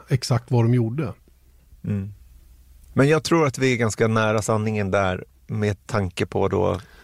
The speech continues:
Speaker 2: vad Fias
Speaker 1: Självklart.
Speaker 2: actions därefter var, genom att införa nya bränslemätare, klargöra att man får inte manipulera bränsleflödet på något sätt. Och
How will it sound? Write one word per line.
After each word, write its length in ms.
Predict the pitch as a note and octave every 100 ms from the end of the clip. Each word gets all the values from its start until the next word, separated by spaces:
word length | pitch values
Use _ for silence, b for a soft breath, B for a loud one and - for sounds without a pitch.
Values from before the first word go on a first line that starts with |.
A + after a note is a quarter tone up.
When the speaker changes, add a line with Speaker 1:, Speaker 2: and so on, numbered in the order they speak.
| B
Speaker 2:
vad 460 | B G#2+ A2 G#2+ F#2+
Fias 240 | - C#3+
Speaker 1:
Självklart. 360 | G#2 G2+ A#2+ - -
Speaker 2:
actions 560 | B2 - - G2+ -
därefter 380 | G#2+ G2+ G2 A2
var, 320 | G#2+ G2+ G2 -
genom 280 | G2+ G2+ G2
att 100 | G2+
införa 340 | G2+ G#2 G#2
nya 260 | G2+ G2 F#2+
bränslemätare, 840 | G2 F#2+ G2+ G2 F#2+ - G2 G2 -
klargöra 680 | - A#2 G#2 G2+ G#2 G#2+ G#2
att 140 | G2+
man 120 | G2
får 120 | F2+ G#2
inte 320 | G2 - G#2+
manipulera 640 | G#2 G#2+ G#2+ G#2 G#2 G2+
bränsleflödet 880 | F#2+ G#2 G2 - F#2 A2 G#2 G2 -
på 100 | G#2+
något 320 | G#2 G#2 G2
sätt. 340 | - A2+ - - B B B B
Och 560 | B - A2 - -